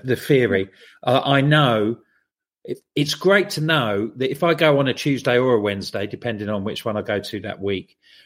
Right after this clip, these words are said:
that I'm gonna get my intense twenty percent session on a Tuesday or a Wednesday night.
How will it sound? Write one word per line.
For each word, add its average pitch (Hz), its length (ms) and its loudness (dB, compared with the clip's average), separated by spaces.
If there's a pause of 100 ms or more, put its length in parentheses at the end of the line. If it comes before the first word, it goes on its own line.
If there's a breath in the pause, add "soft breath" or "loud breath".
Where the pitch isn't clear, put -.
(100)
that 120 120 4
I'm 123 180 2
gonna 131 180 0
get 123 260 0
my 127 240 2
intense 120 540 0
twenty 139 280 -2
percent 117 320 -2
session 107 440 -4
on 104 160 -10
a 101 60 -8
Tuesday 104 420 -4
or 101 180 -2
a 101 40 -2
Wednesday 98 340 -6
night. 95 240 -8